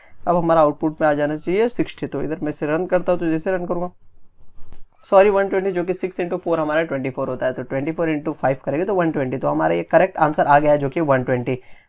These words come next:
तो ये इधर आप देख सकते हो ट्रू फॉल्स, ट्रू फॉल्स भी मैंने इधर लगा दिया, और इधर आप देख सकते हो इधर मैं कुछ और ले लेता हूँ। इधर मैं, है ना,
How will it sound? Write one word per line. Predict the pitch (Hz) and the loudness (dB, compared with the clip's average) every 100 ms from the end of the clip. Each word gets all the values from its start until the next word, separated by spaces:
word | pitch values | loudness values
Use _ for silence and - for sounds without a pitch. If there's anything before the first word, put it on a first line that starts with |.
| - | -6
तो | 151 | 0
ये | 156 | 2
इधर | 160 | 4
आप | 175 | 4
देख | 170 165 | 4 0
सकते | 175 | 0
हो | 170 | 0
ट्रू | 170 165 | 2 0
फॉल्स, | 160 156 156 | 2 -2 0
ट्रू | 160 | -2
फॉल्स | 151 156 156 | 0 -2 0
भी | 160 | 0
मैंने | 160 156 156 | 0 0 0
इधर | 147 | 0
लगा | 147 147 156 | 2 2 2
दिया, | 160 160 | 4 2
और | 151 | 2
इधर | 143 156 | 0 2
आप | 160 | 2
देख | 151 | 0
सकते | 160 156 | -2 -2
हो | |
इधर | 151 | -2
मैं | 151 151 | -2 -4
कुछ | 156 | -4
और | - 156 165 | 2 4 4
ले | 160 | 4
लेता | 147 147 | 0 0
हूँ। | 143 | -2
इधर | 139 | -2
मैं, | 147 151 | -2 -2
है | 151 | -2
ना, | 156 | -4